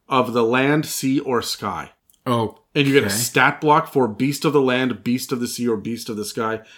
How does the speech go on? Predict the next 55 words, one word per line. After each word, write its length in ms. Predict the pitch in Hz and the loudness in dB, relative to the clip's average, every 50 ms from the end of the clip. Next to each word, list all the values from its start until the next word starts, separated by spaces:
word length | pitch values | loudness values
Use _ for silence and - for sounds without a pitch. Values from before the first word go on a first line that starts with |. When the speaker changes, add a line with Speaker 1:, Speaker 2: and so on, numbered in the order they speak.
| - _ _ - | -20 _ _ -2
Speaker 1:
And 140 | 139 131 123 | 0 0 2
you 120 | 123 120 120 | 2 0 0
essentially 520 | 113 - - 156 156 156 - 139 120 117 | 0 0 2 2 2 0 0 -2 -2 -2
flavor 420 | 117 - - - 131 127 127 123 | -4 -4 -4 0 2 2 2 2
it 60 | 120 - | -2 -4
the 60 | 120 | -2
way 100 | 117 113 | -2 -2
you 160 | 107 107 107 | -2 -4 -4
want, 280 | 110 123 120 117 113 - - - _ - | -4 -2 -4 -4 -6 -10 -18 -16 _ -4
the 80 | 131 | 0
way 100 | 127 127 | 0 0
that 100 | 120 120 | 0 0
you 100 | 151 135 | 0 0
would 100 | 123 117 | 0 -2
with 140 | 113 110 - | -2 -4 -8
a 40 | 107 | -10
familiar. 600 | - - - 113 113 113 110 107 95 87 - _ _ _ - | -10 -10 -10 -8 -6 -6 -6 -6 -8 -10 -14 _ _ _ -2
Speaker 2:
Oh, 760 | 135 131 127 135 139 135 139 139 135 131 127 127 123 127 135 | 0 2 4 4 6 6 6 6 6 6 6 4 4 4 4
yes, 500 | 139 131 120 127 143 147 156 - - - | 2 2 2 4 4 6 6 6 4 2
please. 880 | - - - - 139 135 131 131 131 127 120 110 101 - - - - - - - - - | 0 -4 -2 2 4 4 6 6 4 4 2 0 -2 -4 -6 -8 -10 -14 -20 -20 -8 -2
That 140 | - 160 160 | 2 4 6
means 200 | 170 170 156 135 | 6 6 6 6
you 80 | 165 151 | 6 6
have, 220 | 147 151 156 143 | 6 6 6 6
like, 160 | 156 147 143 | 4 2 2
a, 140 | 147 139 156 - | 2 0 0 -2
a, 80 | 165 160 | -2 -2
what 220 | 156 151 165 165 | 0 0 0 2
kind 160 | - 185 180 | 4 4 4
of 60 | 180 175 | 2 2
creature 300 | - 156 160 - 165 135 | 2 0 2 0 0 -2
are 200 | 110 117 120 127 | -2 -2 -2 -2
they? 160 | 147 170 170 | -2 -4 -4
Are 120 | 135 127 | -4 -4
they, 220 | 120 120 120 120 117 | -4 -4 -4 -4 -6
like 360 | 113 113 117 113 110 - - - - - - _ _ _ _ _ | -6 -8 -8 -8 -10 -12 -16 -20 -20 -20 -20 _ _ _ _ _
Speaker 1:
They're 160 | - 143 - | 2 2 2
armor 320 | - 165 160 175 190 202 196 | 4 4 6 6 6 4 4
class, 500 | 202 - 170 165 160 160 156 - - - | 2 2 2 4 4 4 2 -2 -2 0
uh, 120 | 165 147 147 | 2 4 6
Speaker 2:
No, 120 | 160 160 151 165 | 6 6 6 6
Speaker 1:
no, 20 | |
Speaker 2:
no, 120 | 165 156 147 | 6 6 6
like, 180 | 147 143 143 | 4 4 2
what 140 | 139 143 - | 0 -2 -2
type 280 | - - 139 135 131 - | 0 0 0 0 0 -2
of 140 | 127 - | -8 -8
creature? 280 | - - 120 110 151 143 | -4 -4 -2 0 0 0
Speaker 1:
Beast. 300 | 123 - - - - - _ _ _ - | 0 -2 -4 -10 -12 -16 _ _ _ 2
Speaker 2:
They're 120 | 151 151 | 2 2
just 380 | 135 110 123 156 165 165 - - | 4 4 4 4 4 4 2 2
beasts. 560 | 135 135 147 131 - - - - - - - - | 2 0 2 2 0 -2 -2 -4 -6 -6 -6 -4
Speaker 1:
They're 100 | 131 123 | -4 2
just 280 | 117 139 139 139 - - | 4 4 4 4 4 0
beasts. 320 | 139 135 117 - - | 0 0 0 -2 -6